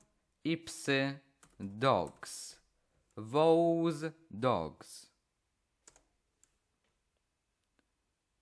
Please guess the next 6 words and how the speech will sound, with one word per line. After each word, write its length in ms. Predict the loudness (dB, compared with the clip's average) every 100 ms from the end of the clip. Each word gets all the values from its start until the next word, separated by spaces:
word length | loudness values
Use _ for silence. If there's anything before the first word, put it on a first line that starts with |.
| _ _ _
Te 340 | 4 6 4 2 -10 _ -16
dzieci. 960 | -12 -4 0 2 0 -6 -6 -6 -8 -16 _ _ _
Te 260 | 4 4 4
dzieci, 720 | 2 2 2 -2 -6 -6 -6 -12 -12
czyli 440 | -8 -6 -6 -10 _ _ _ -14
these 880 | -8 -2 0 0 -2 -2 -4 -6